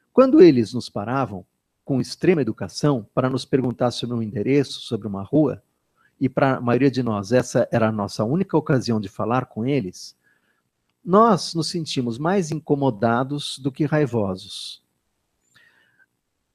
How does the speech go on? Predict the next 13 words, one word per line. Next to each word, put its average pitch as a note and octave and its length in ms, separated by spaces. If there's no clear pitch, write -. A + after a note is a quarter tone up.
Rememorávamos D#3 920
a C3+ 60
palavra C3 420
de G#2+ 160
ordem C#3 400
que D#3+ 160
havíamos C#3 400
adotado, G#2+ 640
nunca D#3+ 420
lhes C3 180
dirigir A#2+ 360
a A2+ 60
palavra. A2 640